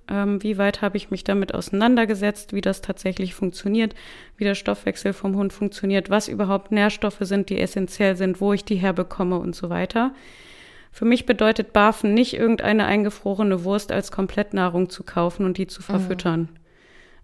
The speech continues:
Speaker 1: Ähm, dann kann ich's auch lassen. Aber das ist meine persönliche Einstellung.
Speaker 2: Ja.
Speaker 1: Und es gibt sicherlich viele Hunde, die das trotzdem, äh, gut vertragen und damit gut, äh, leben und groß und alt werden können.
Speaker 2: Mhm.
Speaker 1: Ähm,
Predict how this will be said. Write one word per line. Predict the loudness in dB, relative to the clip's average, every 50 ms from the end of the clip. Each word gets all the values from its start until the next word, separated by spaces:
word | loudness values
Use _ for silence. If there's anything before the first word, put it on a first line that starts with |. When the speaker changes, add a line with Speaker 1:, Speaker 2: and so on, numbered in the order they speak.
| -6
Speaker 1:
Ähm, | -2 0 0 2 0 0 0 2
dann | 2 2 2
kann | 2 2 2 2
ich's | 2 0 -2
auch | -6 -4 -2
lassen. | 0 0 0 -2 0 0 0 0
Aber | 4 2 6
das | 4 4 4
ist | 2 0 2
meine | 4 4 6 4 2
persönliche | 4 2 2 4 4 4 6 4 4 2 0 0 0
Einstellung. | 2 0 -2 -2 -4 -2 -2 0 0 2 2 2
Speaker 2:
Ja. | 0 0 -2 -6 -10 -10 -8 -6 -6 -6 -4
Speaker 1:
Und | -2 0 0 0
es | 0 0
gibt | -2 -2 0 2
sicherlich | 2 2 4 2 2 2 2 0 0
viele | -2 -2 0 2 2
Hunde, | 2 4 4 4 4 4
die | 2 2
das | 2 2 0 0
trotzdem, | -4 0 0 0 0 0 -14 -6 -2 0 0 2 2 0 0 -2 -8 -16 -12 -6
äh, | -2 2 2 2 2
gut | 2 0 -2 -2 -2
vertragen | -2 -2 -2 -2 0 2 4 4 4 4 4
und | 0 2 2
damit | 2 0 0 0 -2 -4
gut, | -4 -6 -4 -4 -8 -8 -4
äh, | -2 -2
leben | 0 2 0 2 2 0 0
und | 0 -2 -4
groß | -2 -2 -4 -4 -4 -6
und | -6 -6 -4 0
alt | 0 0 0 0 -2
werden | -4 -4 -4 -4 -6 -8
können. | -8 -8 -6 -6 -6 -8 -8 -12 -20 -20 -16 -12
Speaker 2:
Mhm. | -10 -10 -10 -10 -12 -14 -14 -16 -12 -4
Speaker 1:
Ähm, | 0 2 2 4 2 2 0 0 -4 -6